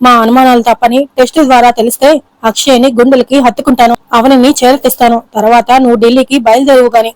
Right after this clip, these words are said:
అని వేదవతి చాలా సీరియస్ గా చెప్తూ ఉంటుంది. ఇక సత్య వాళ్ళ మాటలు విని చాలా కోపంగా అక్షయని తీసుకొని అవని ఇంటికి వెళ్ళగానే, "బాయ్ అంకుల్" అని అక్షయ కారు దిగి లోపలికి వెళ్ళబోతూ ఉండగా, "నేను కూడా వస్తాను పద"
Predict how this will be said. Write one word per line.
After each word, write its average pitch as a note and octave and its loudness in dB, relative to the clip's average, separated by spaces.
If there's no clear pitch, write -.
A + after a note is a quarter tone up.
అని D4 2
వేదవతి B3+ 2
చాలా C4 2
సీరియస్ B3+ -2
గా A#3+ 0
చెప్తూ A#3+ -2
ఉంటుంది. A#3+ 0
ఇక B3 -2
సత్య B3 0
వాళ్ళ A#3+ 2
మాటలు A3+ -2
విని A#3+ -4
చాలా B3 0
కోపంగా A#3+ -2
అక్షయని D4+ 0
తీసుకొని B3 0
అవని B3 2
ఇంటికి C4 -2
వెళ్ళగానే, A#3+ 0
"బాయ్ A#3 2
అంకుల్" C4+ 2
అని C#4 2
అక్షయ C4 0
కారు A#3+ 0
దిగి A#3+ -2
లోపలికి C4 -2
వెళ్ళబోతూ A#3+ -2
ఉండగా, A#3 0
"నేను B3+ 0
కూడా C4+ -2
వస్తాను B3 -2
పద" A#3 0